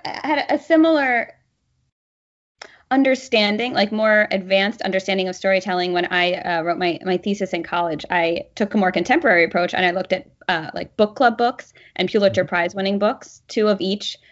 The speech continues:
Speaker 1: um, from about a ten-year speri-, period, all written by women. I was trying to kind of narrow the variables. And,
Speaker 2: Mm-hmm.
Speaker 1: like, why did these books end up in this category and these here? And what do they do? And are they
Speaker 2: Mm.
Speaker 1: both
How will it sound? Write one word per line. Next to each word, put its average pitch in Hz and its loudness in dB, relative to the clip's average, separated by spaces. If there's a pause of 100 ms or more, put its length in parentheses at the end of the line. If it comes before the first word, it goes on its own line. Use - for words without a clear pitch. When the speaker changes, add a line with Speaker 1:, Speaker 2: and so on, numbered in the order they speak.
Speaker 1:
um, 180 0
from 190 -2
about 170 0
a 170 -4
ten-year 208 -2
speri-, 185 0
period, 190 2
all 185 0
written 190 0
by 180 2
women. 170 0
I 170 -6
was 170 -14
trying 170 -2
to 165 -4
kind 165 -6
of 160 -10 (500)
narrow 180 4
the 190 2
variables. 170 2 (380)
And, 196 2
Speaker 2:
Mm-hmm. 202 -4
Speaker 1:
like, 202 -2 (160)
why 247 0
did 311 0
these 240 -2
books 202 2
end 185 4
up 165 0
in 160 2
this 302 2
category 247 2
and 175 -2
these 165 -4
here? 269 0
And 185 0
what 214 0
do 226 -2
they 180 0
do? 294 2
And 196 0
are 190 -2
they 185 4
Speaker 2:
Mm. - -8
Speaker 1:
both 233 -2